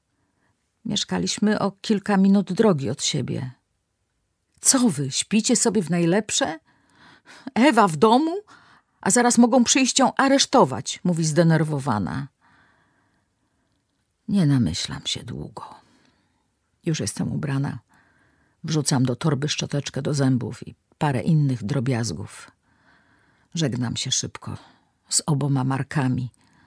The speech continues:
z moim mężem i z moim synem, nazywanymi w domu dla rozróżnienia dużym i małym. Obiecuję podać jak najszybciej miejsce mojego pobytu. W pierwszej chwili nie bardzo wiem,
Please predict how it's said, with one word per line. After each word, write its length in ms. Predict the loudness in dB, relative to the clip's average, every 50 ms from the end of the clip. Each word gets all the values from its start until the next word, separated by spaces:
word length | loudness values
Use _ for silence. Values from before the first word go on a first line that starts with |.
| _ _ _ _ _ _ _
z 120 | -6 -4
moim 280 | -2 -2 0 0 0 -2
mężem 460 | -2 -2 -2 -2 -2 -2 -2 0 0
i 60 | 0
z 80 | 0 0
moim 240 | 0 2 2 2 2
synem, 560 | 2 4 4 6 4 4 4 0 -2 -6 -8 -12 _ _ _ _ _ _ _ _
nazywanymi 800 | -4 -2 -2 0 -2 -2 -2 0 0 2 2 2 2 2 0 -2 -4 _ _ -8
w 120 | -6 -6
domu 420 | -4 -2 -4 -4 -2 -2 -2 -2 0
dla 240 | 0 0 0 2
rozróżnienia 720 | 2 0 0 0 0 0 2 2 2 2 2 2 2 2 2
dużym 480 | 2 2 0 2 2 0 0 0 -2
i 140 | 0 0 0
małym. 500 | 2 2 2 2 2 0 -2 -4 -6 -8 -10 -16 -20 -20 -20 -20 -20 -20 -20 -20 -20 -20 -20 -20 -20 -20 -20 _ _ _ _ _ _ -10
Obiecuję 560 | -4 0 0 0 2 4 6 8 8 8 8
podać 420 | 6 4 2 2 4 2 2 0
jak 160 | -2 0 0 0
najszybciej 580 | 0 0 0 0 -2 -4 -4 -4 -2 0 2
miejsce 420 | 2 2 2 2 0 0 -2 -2 -2
mojego 380 | 0 0 0 -2 -2 -4 -6
pobytu. 460 | -6 -8 -8 -8 -8 -12 -12 -16 -20 -20 -20 -20 -20 _ _ _ _ _ _ _ _ _ _ _ _ _ _ _ _ _ _ _ _ _ _ _ _
W 140 | -18 -16 -10
pierwszej 380 | -6 -6 -6 -4 -4 -4 -6
chwili 320 | -6 -6 -10 -6 -2 0 0
nie 140 | 0 0 0
bardzo 360 | -2 -2 -4 -2 -2 -4 -2
wiem, 460 | -2 -2 -2 0 -2 -2 -2 -4